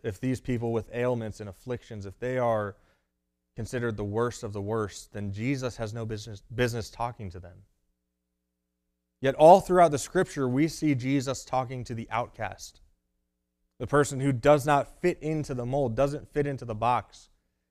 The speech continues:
He goes and talks to the Samaritan woman. First of all, Jewish people and Samaritans did not talk. That was, that was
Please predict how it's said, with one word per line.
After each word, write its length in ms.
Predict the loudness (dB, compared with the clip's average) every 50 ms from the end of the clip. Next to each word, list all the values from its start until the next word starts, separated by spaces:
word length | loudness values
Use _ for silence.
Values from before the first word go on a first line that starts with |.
| _ -4
He 60 | 2
goes 220 | 6 8 8 8 6
and 100 | 4 6
talks 260 | 6 6 6 6 2
to 60 | 0
the 80 | 0 0
Samaritan 600 | 0 -4 0 0 2 2 2 0 -2 -4 -2 0
woman. 400 | 0 2 2 0 -2 -4 -10 -16 _ _ _ _ _ _ _ _ _ _ _ _ _ _ _ _ _ _ _ _ _ 2
First 300 | 6 6 6 6 6 2
of 100 | 4 6
all, 400 | 6 6 6 2 -2 -6 -18 _ _ _ _ _ _ _ _ _ _ _ _ _ _ _ _ _ _ -10 -6
Jewish 340 | 2 4 4 4 4 2 2
people 300 | 2 2 2 4 2 0
and 80 | 0 -2
Samaritans 640 | -2 0 2 4 4 4 2 0 -4 -4 -4 -6 -6
did 440 | -8 -10 -10 -2 4 6 6 6 6
not 340 | 4 4 4 4 4 2
talk. 320 | 2 2 4 4 2 2 6
That 180 | 6 6 6
was, 280 | 8 6 4 4 4 2
that 200 | 4 4 4 6
was 300 | 4 2 2 0 -4